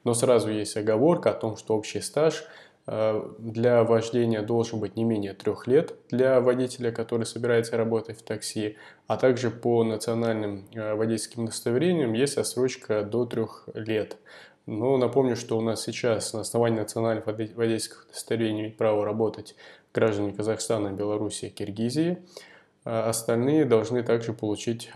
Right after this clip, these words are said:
права российского образца. А также да-, данный законопроект обяжет, э, пройти аттестацию на знание улично-дорожной сети субъекта Российской Федерации, где собирается работать. То есть придётся, опять же,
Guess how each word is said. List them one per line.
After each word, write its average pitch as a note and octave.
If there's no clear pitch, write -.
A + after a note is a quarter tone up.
права G#2+
российского G#2+
образца. G#2
А A2+
также C#3+
да-, A#2+
данный A#2
законопроект A2+
обяжет, A2+
э, A2
пройти A#2
аттестацию G#2+
на G#2
знание A2
улично-дорожной G#2+
сети -
субъекта C#3
Российской A#2
Федерации, A#2+
где A#2+
собирается A2+
работать. G2+
То A#2+
есть C3
придётся, G#2+
опять A2
же, G#2